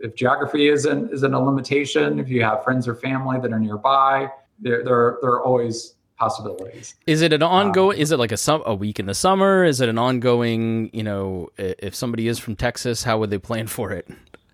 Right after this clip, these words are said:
Speaker 1: Sure. So the primary initial experience is a one-week intensive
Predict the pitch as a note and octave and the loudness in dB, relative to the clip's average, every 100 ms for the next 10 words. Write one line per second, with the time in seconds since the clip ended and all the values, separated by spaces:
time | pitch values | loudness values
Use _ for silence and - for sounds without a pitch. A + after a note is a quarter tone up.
0 | _ _ _ _ - - B2+ B2 A2 - | _ _ _ _ -2 2 4 4 0 0
1 | C3 B2 B2 B2 - B2 A#2 A#2 - - | 4 6 6 4 2 2 2 2 -2 0
2 | D3+ F3 F3 E3 E3 D#3 - B2+ C3 - | 0 2 0 2 2 0 0 0 0 0
3 | C3+ A#2 - - B2+ A2 G#2+ G#2+ A2 - | 0 0 -2 0 2 2 0 -4 -4 -6
4 | - _ C3+ B2 A#2 A#2 A2 A#2 A#2+ A2+ | -10 _ 0 2 2 2 4 4 4 4
5 | A2+ A2 A2+ - G#2+ - A2 A2 A2 G#2 | 4 2 0 -4 -4 0 0 0 0 0
6 | G2+ | -2